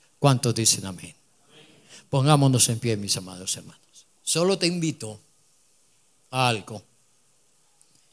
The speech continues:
Que le expresemos que queremos,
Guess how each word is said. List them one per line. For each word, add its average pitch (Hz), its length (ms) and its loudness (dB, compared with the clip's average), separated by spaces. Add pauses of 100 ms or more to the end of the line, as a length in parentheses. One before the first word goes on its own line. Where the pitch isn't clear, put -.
(2250)
Que 147 120 -2
le 156 120 -2
expresemos 190 1040 0 (300)
que 151 140 -2
queremos, 156 720 -2